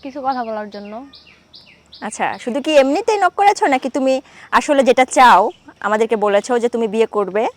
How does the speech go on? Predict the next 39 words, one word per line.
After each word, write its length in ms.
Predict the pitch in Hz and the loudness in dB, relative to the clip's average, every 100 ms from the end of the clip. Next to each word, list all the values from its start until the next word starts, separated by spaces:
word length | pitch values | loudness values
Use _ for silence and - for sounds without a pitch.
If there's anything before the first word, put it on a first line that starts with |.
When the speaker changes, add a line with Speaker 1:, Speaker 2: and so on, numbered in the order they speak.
| _ 262 | _ -10
Speaker 2:
হুম, 320 | 427 302 196 - - - - | -6 -6 -8 -16 -20 -20 -2
এই 140 | 240 | 0
উদ্দেশ্যে 400 | 247 196 269 277 | 0 0 0 0
নক 140 | 208 180 | -2 -4
করেছো? 420 | 170 160 - 156 - _ _ _ | -6 -6 -8 -12 -12 _ _ _
তাহলে 180 | 220 240 | 0 2
কথা 180 | - 247 | 2 0
বলবো। 340 | 190 156 - - - - | -2 -2 -4 -12 -14 -14
Speaker 1:
হ্যাঁ, 320 | 269 339 320 | -4 0 2
ওই 80 | 285 | 0
তো 180 | 285 285 | -4 -8
বললামই 460 | 254 277 277 254 226 | -6 -4 -4 -6 -12
তো, 280 | 196 196 214 _ _ _ _ _ _ _ _ - 220 | -12 -14 -16 _ _ _ _ _ _ _ _ -10 -10
যে 140 | 233 | -8
কিছু 200 | 269 269 | -12 -8
কথা 220 | 254 254 | -8 -8
বলার 260 | 226 214 208 | -10 -10 -12
জন্য। 340 | 208 196 196 214 _ | -14 -18 -20 -20 _
Speaker 2:
আচ্ছা, 460 | 196 185 - 151 92 _ _ - _ | -12 -10 -10 -12 -14 _ _ -20 _
মমিতা, 480 | 220 254 254 175 294 - _ _ _ - | 0 0 2 2 0 -6 _ _ _ 0
তোমার 160 | 254 | 0
পরিবারে 400 | 269 294 294 262 | 2 0 2 0
কে 140 | 254 208 | 0 -4
কে 120 | 196 | -2
আছে 220 | 180 233 | -2 -4
আগে 120 | 185 | -6
এটা 120 | 185 | -6
বলো। 260 | 175 139 - _ _ _ _ _ _ - | -8 -10 -12 _ _ _ _ _ _ -8
Speaker 1:
মা 300 | 226 233 240 | -2 0 -2
আছে, 300 | 247 254 240 | -6 -10 -8
বাবা 300 | 214 214 226 | -4 -4 -4
আছে, 240 | 233 - | -6 -8
আর 160 | 262 240 | -6 -6
আমরা 200 | 226 208 | -10 -12
দুই 200 | 208 208 | -12 -14
বোন। 280 | 180 170 180 _ _ _ _ _ _ _ _ - | -16 -18 -20 _ _ _ _ _ _ _ _ -10
Speaker 2:
মা, 360 | 208 214 220 | -2 0 2
বাবা 380 | 226 208 196 233 | 4 4 4 2
আর 80 | 254 | 2